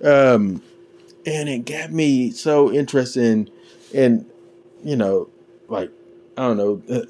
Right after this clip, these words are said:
maybe watching The Exorcist or, uh, watching, uh, one of those type of films, because it just, it, and it's set in a modern time, and it's just,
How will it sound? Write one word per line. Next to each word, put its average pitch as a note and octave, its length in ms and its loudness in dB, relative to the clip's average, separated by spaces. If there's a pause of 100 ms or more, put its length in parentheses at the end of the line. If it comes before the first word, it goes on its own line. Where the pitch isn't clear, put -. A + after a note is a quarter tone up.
maybe B2+ 300 0
watching A#2 400 2
The A#2 120 0
Exorcist A2 540 -4
or, F#2 260 -4 (400)
uh, G#2+ 240 2
watching, A#2+ 520 2
uh, A2+ 260 4 (240)
one C#3 220 2
of - 40 2
those A#2+ 200 4
type A#2 220 -4
of G#2+ 80 -8
films, B2+ 500 -2
because G2+ 380 0
it A#2+ 140 0
just, A2+ 500 -2 (1200)
it, C#3+ 180 2
and D3+ 140 2
it's C#3+ 100 -4
set G#3+ 240 4
in E3+ 60 4
a D3 60 8
modern C#3 440 6
time, C#3+ 460 2
and A#2 260 2
it's B2+ 260 -2
just, C#3 220 -6